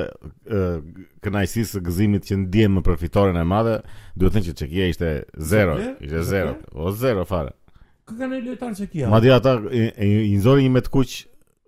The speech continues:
Speaker 1: kur i nxorën atë me të kuq, atë, atje dolën në lojën e tyre ata,
Speaker 2: <laughs>
Speaker 1: edhe ishin,
Speaker 2: Kur dolën
Speaker 1: ish-,
Speaker 2: atë?
Speaker 1: domethënë, ishte fundi i pjesës së parë, dolën në lojën e tyre plak, ishin kështu, <laughs> ishin,
Speaker 2: Lart?
Speaker 1: ishin lart fare.
Speaker 2: Po, çfarë thua?
Speaker 1: Po, po,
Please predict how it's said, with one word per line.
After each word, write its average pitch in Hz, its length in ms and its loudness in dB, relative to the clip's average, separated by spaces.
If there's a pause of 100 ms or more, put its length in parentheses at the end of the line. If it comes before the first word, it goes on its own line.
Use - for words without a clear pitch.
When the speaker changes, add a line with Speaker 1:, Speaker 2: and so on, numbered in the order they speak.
(380)
Speaker 1:
kur 98 100 0
i 98 80 4
nxorën 117 240 2
atë 135 80 0
me 139 80 0
të 117 80 -4
kuq, 143 160 -4
atë, 123 240 -6
atje 123 300 0 (260)
dolën 123 240 8
në 131 80 8
lojën 127 240 8
e 123 60 8
tyre 110 260 8
ata, 123 220 4 (340)
Speaker 2:
<laughs> 311 320 -6
Speaker 1:
edhe 107 160 4
ishin, 135 320 2
Speaker 2:
Kur 151 160 0
dolën 202 160 6
Speaker 1:
ish-, 208 240 2
Speaker 2:
atë? - 240 -4
Speaker 1:
domethënë, 127 320 2
ishte 131 240 2
fundi 131 400 6
i 117 80 4
pjesës 117 320 2
së 104 80 2
parë, 135 300 4 (180)
dolën 104 240 6
në 107 80 2
lojën 107 240 4
e 85 60 -4
tyre 101 180 4
plak, - 300 -4 (100)
ishin 82 300 -4
kështu, 101 160 -4 (220)
<laughs> 127 180 8
ishin, - 260 0
Speaker 2:
Lart? 107 160 -2
Speaker 1:
ishin 104 240 0
lart 117 240 0
fare. 110 240 0
Speaker 2:
Po, 143 80 -8
çfarë 226 220 -4
thua? 180 240 2
Speaker 1:
Po, 87 100 -4
po, 90 160 -4